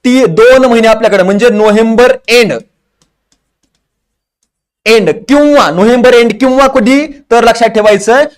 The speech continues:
डिसेंबर, पंधरा डिसेंबर पर्यंत, पंधरा ते वीस डिसेंबरच्या दरम्यान ही या ठिकाणी काय होऊ शकते, तर परीक्षा होऊ शकणार आहे.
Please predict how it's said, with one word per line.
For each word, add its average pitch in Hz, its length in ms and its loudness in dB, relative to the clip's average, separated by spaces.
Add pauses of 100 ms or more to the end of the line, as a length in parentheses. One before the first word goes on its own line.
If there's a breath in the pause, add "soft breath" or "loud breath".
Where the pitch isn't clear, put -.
डिसेंबर, 220 880 -2 (1300)
पंधरा 240 360 2
डिसेंबर 233 500 0
पर्यंत, 214 380 -2
पंधरा 208 420 0
ते 226 520 -2
वीस 262 540 -2
डिसेंबरच्या 233 800 0
दरम्यान 214 420 0
ही 220 240 -2
या 208 100 2
ठिकाणी 208 320 -4
काय 208 180 2
होऊ 196 180 -2
शकते, 214 480 0 (280 soft breath)
तर 220 240 2 (240)
परीक्षा 233 480 0
होऊ 226 280 0
शकणार 220 480 -2
आहे. 196 420 2